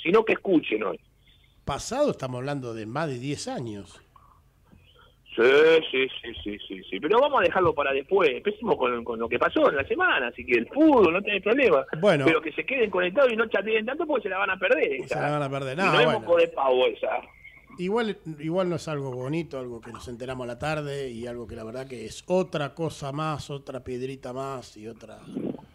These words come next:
Speaker 2: no digo escándalo, pero otro, otra cosa que suma a todo lo que venimos viendo, ¿no?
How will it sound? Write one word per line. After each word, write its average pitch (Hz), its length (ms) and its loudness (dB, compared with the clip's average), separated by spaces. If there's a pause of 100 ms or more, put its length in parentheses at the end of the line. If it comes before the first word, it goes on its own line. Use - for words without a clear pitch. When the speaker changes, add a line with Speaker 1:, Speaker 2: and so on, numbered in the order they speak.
(360)
Speaker 2:
no 233 100 -2
digo 208 160 4
escándalo, 175 600 0
pero 143 320 -4
otro, 160 260 -6
otra 165 320 -4
cosa 160 260 -4
que 147 120 -8
suma 165 420 0
a 135 80 -4
todo 143 260 -2
lo 131 140 -4
que 123 160 -10
venimos 123 500 -8
viendo, 117 440 -6
¿no? 123 240 -8